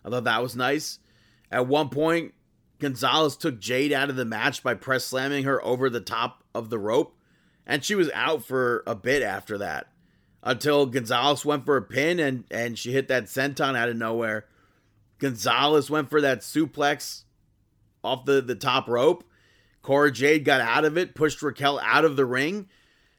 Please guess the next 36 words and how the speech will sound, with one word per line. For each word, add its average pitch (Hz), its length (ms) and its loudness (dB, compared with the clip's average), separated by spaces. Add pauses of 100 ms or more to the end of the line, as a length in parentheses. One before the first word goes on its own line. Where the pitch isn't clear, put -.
and 151 440 0
she 147 140 -6
tried 160 300 2
to 180 40 0
get 175 140 4
a 143 60 0
quick - 320 -2
pin 170 180 -2
on 147 180 2
Mandy, 156 360 -2
but 147 180 0
Mandy 147 380 0
reversed 139 560 0
it 143 160 -2
and 117 500 -4
won 110 360 -4
the 139 60 -2
match. 127 540 -4 (1400)
Maybe 135 280 0
that 131 260 0
was 139 120 -2
the 135 80 0
one 131 300 -2
thing 139 180 -4
I 131 120 2
wish 131 320 -2
was 113 160 -8
different. 151 480 -6
Cora 185 260 2
Jade 135 380 -2
needs, 127 240 -2
like, 127 140 -6
an 117 80 -6
actual 113 420 -4
finishing 113 460 -8
move, 101 360 -10